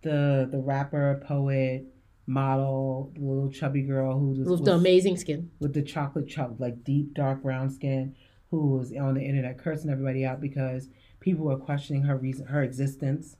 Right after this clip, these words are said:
Speaker 1: because she was, uh, featured in a Calvin Klein ad in her underwear.
Speaker 2: Right.
Speaker 1: And they were
Speaker 2: It's
Speaker 1: like,
Speaker 2: like
Speaker 1: "Oh, Calvin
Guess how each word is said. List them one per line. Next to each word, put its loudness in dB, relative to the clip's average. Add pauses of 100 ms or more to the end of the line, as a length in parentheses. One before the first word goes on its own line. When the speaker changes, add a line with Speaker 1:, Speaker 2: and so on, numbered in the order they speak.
(500)
Speaker 1:
because -2
she -4
was, -2
uh, -8
featured -4
in -2
a -6
Calvin -2
Klein -4
ad -4
in -4
her -4
underwear. -4 (240)
Speaker 2:
Right. -2
Speaker 1:
And 0
they 2
were 0
Speaker 2:
It's -4
Speaker 1:
like, -4
Speaker 2:
like 0
Speaker 1:
"Oh, 0
Calvin -6